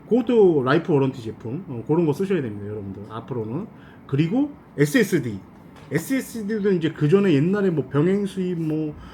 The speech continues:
워런티 이 년짜리 그런 거 이제 분량이 없을 것 같지만 실제로 들어오긴 하거든요. 한두 개씩은 들어와요. 그러면 내가 걸리면 백 프로예요. 예. 근데 그런 제품들은 뭐 들어오면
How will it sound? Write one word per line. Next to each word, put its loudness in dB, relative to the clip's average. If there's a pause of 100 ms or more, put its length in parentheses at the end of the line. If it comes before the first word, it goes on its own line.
(160)
워런티 2
이 6
년짜리 2 (320)
그런 2
거 8
이제 2
분량이 4
없을 0
것 2
같지만 2 (260)
실제로 2
들어오긴 6
하거든요. -2
한두 -2
개씩은 -2
들어와요. 0 (400)
그러면 2 (240)
내가 8
걸리면 4
백 0
프로예요. 2 (120)
예. -6 (160)
근데 -2
그런 2
제품들은 0 (560)
뭐 -4
들어오면 4